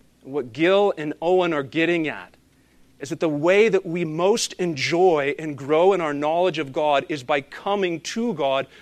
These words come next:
through the mediator when we realize who is God in Christ. How has God revealed Himself to us in the Son?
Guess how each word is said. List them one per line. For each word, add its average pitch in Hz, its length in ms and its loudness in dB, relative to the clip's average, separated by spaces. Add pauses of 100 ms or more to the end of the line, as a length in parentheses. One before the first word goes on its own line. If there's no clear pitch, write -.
(160)
through 214 200 -2
the 190 120 4
mediator 175 580 0
when 160 200 -4
we 165 100 -2
realize 165 540 0 (240)
who 254 240 -2
is 208 220 -2
God 190 280 2
in 175 120 -4
Christ. - 540 -10 (320)
How 269 300 -8
has 196 140 -4
God 185 280 0
revealed 180 460 -4
Himself 165 540 -4
to 165 220 -6
us - 220 -6 (460)
in 175 260 2
the 156 80 0
Son? 151 520 -6